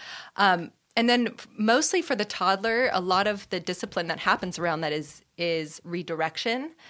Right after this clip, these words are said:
Before they really understand, "I'm saying no because it's dangerous." Before they understand that whole concept, a lot of it's redirection, especially a younger toddler. Now, especially when you get to an older toddler where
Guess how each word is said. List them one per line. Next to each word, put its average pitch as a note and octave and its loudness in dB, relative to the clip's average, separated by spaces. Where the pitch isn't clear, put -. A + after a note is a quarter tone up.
Before A#3 0
they A3 2
really A3 -2
understand, F3+ -2
"I'm G3+ 2
saying F#3 -2
no F3+ 2
because D#3+ -8
it's E3 -10
dangerous." D#3+ -8
Before G#3+ -2
they A3 2
understand G#3 2
that D#3+ 4
whole A3+ 2
concept, F#3+ -2
a F3 -2
lot F#3 2
of F3+ 0
it's F3 -6
redirection, D#3 -6
especially G#3+ 0
a E3+ 2
younger E3 -2
toddler. - -6
Now, F3+ 4
especially - 2
when G#3 0
you G3 0
get G3+ 0
to - -4
an F3+ -2
older C#4 2
toddler D#3 -2
where E3 0